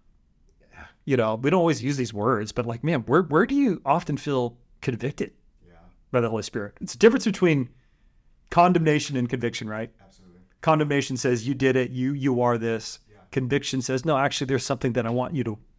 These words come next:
Speaker 1: we're gonna work together to grow out of this thing. It's not who you are, but I want you to grow out of this."
Speaker 2: That's good. Uh, yeah,
Speaker 1: Yeah.
Speaker 2: I was gonna say that I feel like the distinction there between
Speaker 1: <clears throat>
Speaker 2: condemnation and conviction is that condemnation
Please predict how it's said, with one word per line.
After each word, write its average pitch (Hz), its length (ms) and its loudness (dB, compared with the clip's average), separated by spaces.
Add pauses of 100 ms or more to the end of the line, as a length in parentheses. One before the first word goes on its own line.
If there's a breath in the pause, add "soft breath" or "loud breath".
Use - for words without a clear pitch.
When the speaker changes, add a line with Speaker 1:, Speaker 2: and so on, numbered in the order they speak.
(140)
Speaker 1:
we're 135 140 -2
gonna 135 120 0
work 135 240 0
together 123 380 2
to 117 80 -6
grow 110 340 0
out 113 220 4
of 95 80 -10
this 107 140 -8
thing. 107 100 -10
It's - 100 -6
not 120 180 -4
who 165 60 -2
you 135 220 0
are, 120 200 4
but 113 120 -6
I - 20 -4
want 123 180 -4
you 131 40 -2
to 120 80 -2
grow 110 200 -4
out 107 120 -6
of 113 80 -6
this." 101 120 -10
Speaker 2:
That's 98 200 -2
good. 92 200 0 (240)
Uh, 113 60 -2
yeah, 110 140 4
Speaker 1:
Yeah. 107 140 2
Speaker 2:
I - 20 2
was 104 100 -2
gonna 107 180 2
say 104 160 -2
that 95 240 -2
I 98 60 -4
feel 107 160 0
like 98 140 0
the 95 80 -2
distinction 101 720 0
there 92 360 0 (120)
between 92 720 -2 (100)
Speaker 1:
<clears throat> - 100 -20
Speaker 2:
condemnation 92 580 2
and 87 140 0
conviction 87 500 -2
is 85 120 -2
that 80 140 -4
condemnation 90 680 -2